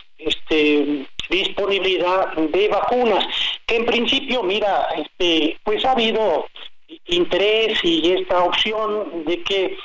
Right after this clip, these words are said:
eh, los, eh, particulares, eh, o alguna parte de la población pueda acceder a esta, a esta vacuna de Pfizer, pero que no es la única, ¿eh?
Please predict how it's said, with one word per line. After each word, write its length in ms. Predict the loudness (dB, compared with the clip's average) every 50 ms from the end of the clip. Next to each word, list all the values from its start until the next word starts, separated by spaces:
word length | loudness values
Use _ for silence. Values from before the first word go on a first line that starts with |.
| -10 -12 -12 -12 -18 -20 -20 -8
eh, 540 | -4 -2 0 0 0 0 0 0 0 2 2
los, 300 | 4 4 4 4 2 0 0 0
eh, 180 | 0 -2 -2 -2
particulares, 840 | -2 -2 -2 -2 -2 0 2 2 4 2 2 2 2 2 0 0 0
eh, 120 | 0 0 0
o 240 | 2 2 4 4 4
alguna 380 | 2 2 2 2 2 2 2
parte 320 | 0 0 -2 0 0 0 2
de 40 | 2
la 100 | 2 2
población 520 | 2 2 2 2 2 0 0 0 0 0
pueda 380 | 0 0 2 2 2 2 2 2
acceder 720 | 2 0 0 0 0 2 2 2 2 0 0 -4 -10 -14 -18 -18 -18 -18 -20 -12
a 200 | -2 0 0 2
esta, 580 | 2 2 2 2 2 2 2 2 4 2 2 0
a 100 | 0 -2
esta 200 | -2 -2 0 0
vacuna 420 | 0 0 0 2 2 4 4 4 4
de 140 | 4 2 2
Pfizer, 420 | 2 2 2 2 2 0 0 0 2
pero 160 | 2 2 2
que 120 | 2 0
no 120 | 2 2 2
es 100 | 2 2
la 140 | 2 2 2
única, 560 | 2 2 2 2 0 0 0 -2 0 0 0
¿eh? 200 | 0 0 -2